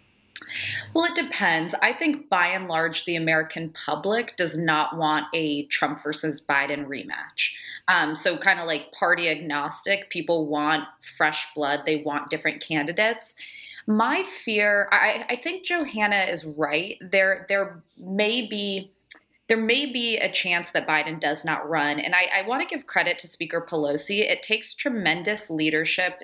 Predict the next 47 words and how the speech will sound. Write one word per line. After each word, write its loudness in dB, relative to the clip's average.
to -2
know 4
when 0
to -10
pass -4
the -8
baton -6
and 2
to 2
set 4
up -2
the 0
next 0
generation 0
of -6
leaders 2
to -6
be 0
in 0
a 0
position 0
to -2
lead. 0
And 6
I 2
have -2
to 0
wonder 2
if -2
Biden 0
takes -2
that 0
to -8
heart, 2
because -2
what 0
he -2
was 0
so 2
heavily, -2
folks 0
around 0
him -2
that 2
I 2
talked -2
to -2